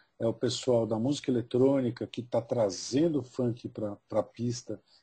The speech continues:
E aí, porque ele pega o kick, pega a batida, pega alguns hits. Meu, o pe-, você se mata de dançar, você, sabe? Você se mata de dançar, é bom pra burro. Eu acompanhei como fotógrafo muitas,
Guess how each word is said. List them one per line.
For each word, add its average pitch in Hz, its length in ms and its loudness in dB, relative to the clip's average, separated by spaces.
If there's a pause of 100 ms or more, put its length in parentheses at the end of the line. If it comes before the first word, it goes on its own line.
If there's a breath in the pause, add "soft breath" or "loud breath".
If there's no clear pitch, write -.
(100)
E 113 140 2
aí, 117 140 4
porque 120 260 -4
ele 120 120 4
pega 127 300 4
o 123 80 0
kick, 123 380 -6
pega 123 240 0
a - 20 4
batida, 117 480 0
pega 127 260 -2
alguns 113 440 -4
hits. 123 440 -4 (380 soft breath)
Meu, 123 320 4 (240)
o 110 80 -8
pe-, 135 180 -4
você - 280 -6
se - 260 -6
mata 123 580 -2
de 113 120 -4
dançar, 110 540 -4
você, 139 340 -2 (140)
sabe? 131 440 0 (240)
Você - 140 -12
se - 340 -10
mata 117 520 -4
de 107 100 -8
dançar, 110 460 -8
é 113 40 -4
bom 117 360 -6
pra 151 160 -6
burro. 123 580 0 (160)
Eu 131 140 4
acompanhei 127 640 2
como 120 260 -4
fotógrafo 117 580 -4
muitas, 123 920 0